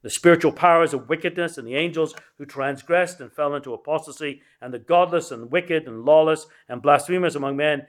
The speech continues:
he will send into the eternal fire. But to the righteous and the holy, and those who have kept his commandments and have remained in his love,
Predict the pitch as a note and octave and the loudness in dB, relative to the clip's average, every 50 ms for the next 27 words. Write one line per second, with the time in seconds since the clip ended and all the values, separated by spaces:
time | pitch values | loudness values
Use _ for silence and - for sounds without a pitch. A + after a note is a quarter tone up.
0 | _ _ _ C3 B2+ A#2+ - E3 E3 D#3+ D#3 D3+ C#3 B2 C3 C3 B2+ A#2+ - C#3+ | _ _ _ -10 -10 -6 -4 -2 -2 -2 -2 -4 -6 -8 -10 -10 -10 -12 -10 -10
1 | C3+ A#2+ G#2+ - - C3+ B2+ B2 A2+ G#2 - _ _ _ _ _ A#2+ - D3 C#3+ | -10 -10 -10 -6 -2 0 0 0 0 -2 -6 _ _ _ _ _ -10 -4 2 2
2 | D3+ D#3+ F#3 A3 G#3+ - - A2+ - B2+ A#2 A#2+ A#2+ C#3+ G3 F#3+ E3+ C3+ A2 F#2 | 4 6 6 4 4 0 -6 -16 -18 -16 -16 -12 -4 0 2 2 2 0 -2 -6
3 | - _ _ _ _ _ B2+ A#2+ C3 D3 D#3+ D#3 D#3+ C#3+ C3 - _ F3 F#3 F3 | -10 _ _ _ _ _ -10 0 4 4 4 4 4 -2 -8 -10 _ -2 -2 -2
4 | E3+ F3 - C3 - _ C#3 C3 C3+ C3+ C3 A#2+ A2+ G2 - - _ _ _ _ | -2 -4 -12 -20 -20 _ -14 -12 -8 -8 -8 -8 -10 -14 -16 -20 _ _ _ _
5 | _ _ A#2+ A#2+ A2+ C3 C3 C3+ D#3 D#3+ E3 E3 D3+ D3 C3 B2+ A#2+ A2+ - C3 | _ _ -10 -8 -6 -6 -4 -2 -2 0 -2 -2 -4 -6 -8 -8 -10 -10 -4 -2
6 | B2 A2+ G#2 F#2+ - | -2 -2 -2 -4 -8